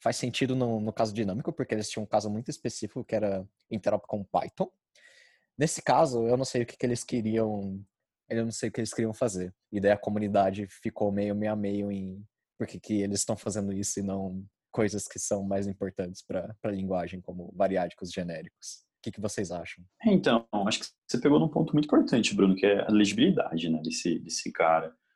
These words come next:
Speaker 2: Porque quando você lê a declaração daquela struct, por exemplo, você tá vendo ela de fato, aí você encontra, se depara com um método, um chaos function que retorna um inteiro, um booleano, enfim,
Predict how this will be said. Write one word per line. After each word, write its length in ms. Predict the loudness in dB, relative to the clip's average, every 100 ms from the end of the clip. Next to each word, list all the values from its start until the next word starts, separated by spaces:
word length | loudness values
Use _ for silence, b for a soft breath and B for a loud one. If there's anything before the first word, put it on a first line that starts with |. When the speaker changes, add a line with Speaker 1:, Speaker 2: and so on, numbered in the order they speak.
| _ 0
Speaker 2:
Porque 240 | 2 4
quando 320 | 4 6 6 6
você 600 | 4 4 4 6 8 6
lê 240 | 6 6
a 60 | 4
declaração 960 | 2 2 2 2 0 -4 -4 -6 -6
daquela 240 | -4 0 0
struct, 580 | 0 -2 -2 -4 -10 -6
por 100 | -6
exemplo, 260 | -6 -8
você 140 | -12 -4
tá 100 | -4 -2
vendo 280 | -4 0 0
ela 160 | 0
de 120 | -4 -10 -16 _ _ 0
fato, 420 | 2 2 -4 -14 _ _ _ _ _ _ _ -4
aí 180 | -2 0
você 200 | 0 0
encontra, 420 | -2 -2 -2 0
se 100 | 0
depara 300 | 2 0 -2
com 160 | -2
um 60 | -2
método, 440 | -2 -4 -6 -8
um 160 | -8 -6 -2
chaos 220 | 0 0
function 520 | -2 -2 -4 -6 -6
que 140 | -8
retorna 380 | -10 -6 -6 -8
um 80 | -18
inteiro, 400 | -10 -2 -2 -2
um 80 | -8
booleano, 340 | -6 -6 -8
enfim, 240 | -16 -20